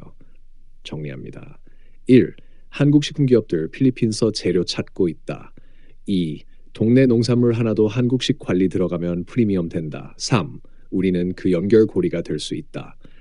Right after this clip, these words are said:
사, 지금 땅 사서 바나나 하나라도 심어라. 오,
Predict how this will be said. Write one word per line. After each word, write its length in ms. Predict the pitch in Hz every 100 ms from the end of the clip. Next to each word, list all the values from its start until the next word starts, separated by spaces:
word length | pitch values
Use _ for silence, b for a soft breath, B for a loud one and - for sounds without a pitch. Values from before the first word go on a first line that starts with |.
| b
사, 400 | - - 76 - -
지금 300 | - 104 101
땅 260 | 107 113 123
사서 480 | 131 104 85 - -
바나나 440 | - 101 107 110
하나라도 480 | 113 127 107 92 87
심어라. 580 | 87 - 87 73 - - - - - -
오, 320 | 107 101 73